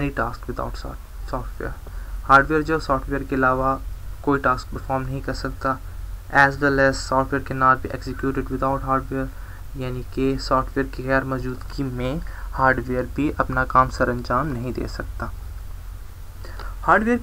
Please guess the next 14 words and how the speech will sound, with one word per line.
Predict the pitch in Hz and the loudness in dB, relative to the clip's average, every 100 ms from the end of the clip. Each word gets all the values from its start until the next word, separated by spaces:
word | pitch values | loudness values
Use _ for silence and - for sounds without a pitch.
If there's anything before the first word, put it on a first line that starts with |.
| 180 | 0
can | 175 170 | 0 -2
be | |
seen | - 160 165 139 | -4 -2 0 2
and | 131 - | 0 4
touched, | 123 - - | 2 0 6
हार्डवेयर | 135 135 139 | 8 8 6
को | 135 | 2
हम | 147 135 | 0 0
देख | 135 170 | 0 0
भी | 202 | -2
सकते | 185 175 - - | -2 -2 -2 -4
हैं, | 139 135 127 | -2 -2 -4
उसको | - - | -6 -4
टच | 120 | -4